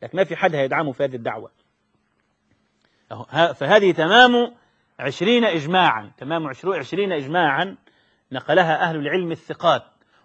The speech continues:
وكلهم قبل بداية القرن العاشر، قبل القرن، في، فيما قبل القرن العاشر، من القرن الأول للقرن العاشر،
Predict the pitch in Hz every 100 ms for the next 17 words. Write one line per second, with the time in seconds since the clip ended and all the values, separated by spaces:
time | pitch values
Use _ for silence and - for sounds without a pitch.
0 | - 147 269 262 254 247 - 262 196 202
1 | 202 190 185 175 208 214 185 202 190 147
2 | 135 - - _ 175 175 202 185 156 160
3 | - 175 165 254 294 - 214 190 160 147
4 | - - _ _ _ _ _ _ - 127
5 | - 170 156 208 185 175 147 131 113